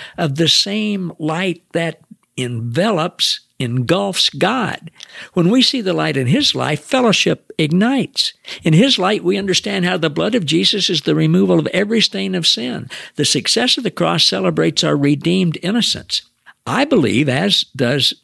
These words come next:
Billy Graham, or did Billy Graham, I'm sure he believes it even more now, and C S Lewis, that that light that envelops God envelops everybody, and everybody,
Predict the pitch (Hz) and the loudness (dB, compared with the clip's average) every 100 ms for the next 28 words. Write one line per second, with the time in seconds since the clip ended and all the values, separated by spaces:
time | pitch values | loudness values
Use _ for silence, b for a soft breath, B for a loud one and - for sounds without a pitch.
0 | _ - 123 151 131 107 95 151 135 92 | _ -4 -2 0 -2 -6 -6 -8 -8 -4
1 | 135 131 98 110 92 87 107 135 87 - | -2 -2 -4 -6 -6 -6 -4 -4 -4 -4
2 | 123 90 101 110 107 101 107 95 110 120 | -2 -2 -4 -4 -4 -4 -6 -8 -8 -8
3 | 104 147 120 127 B B B 117 110 151 | -6 -4 -6 -10 B B B -6 -4 -2
4 | 131 113 - 175 165 127 - _ _ _ | 0 -2 -2 0 0 -2 -6 _ _ _
5 | _ _ - B B _ 123 123 - 202 | _ _ -20 B B _ -4 -4 -2 -4
6 | - 117 185 214 151 123 113 123 143 135 | -4 -2 0 0 0 0 -2 -2 -2 -2
7 | - - 110 101 113 165 b b b _ | -4 -6 -6 -6 -8 -10 b b b _
8 | _ _ - 180 175 135 151 156 120 - | _ _ -2 2 2 2 2 0 0 0
9 | 147 196 180 104 98 - - - _ _ | 0 2 2 2 -4 -4 -6 -8 _ _
10 | - 127 120 - 120 240 247 190 98 71 | -8 -6 -6 -4 -2 2 2 2 0 -4
11 | - 185 | -2 -4